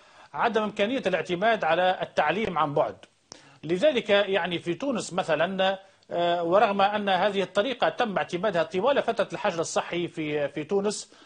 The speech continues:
وكان هناك تواصل تقريب يومي بين الفصول الدراسية جميعا التلاميذ يعني وال-،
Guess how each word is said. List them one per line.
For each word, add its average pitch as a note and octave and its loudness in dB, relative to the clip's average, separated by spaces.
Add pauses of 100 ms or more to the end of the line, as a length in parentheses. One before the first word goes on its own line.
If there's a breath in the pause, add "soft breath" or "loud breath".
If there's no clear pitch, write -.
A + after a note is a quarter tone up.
(240 soft breath)
وكان G#3+ 2
هناك G#3 2
تواصل A#3 4
تقريب F#3 -2
يومي G#3+ 0
بين D#3 -2
الفصول D#3 -4
الدراسية F#3+ 0
جميعا F3 -2
التلاميذ F3+ -2
يعني D#3 -2
وال-، D3 0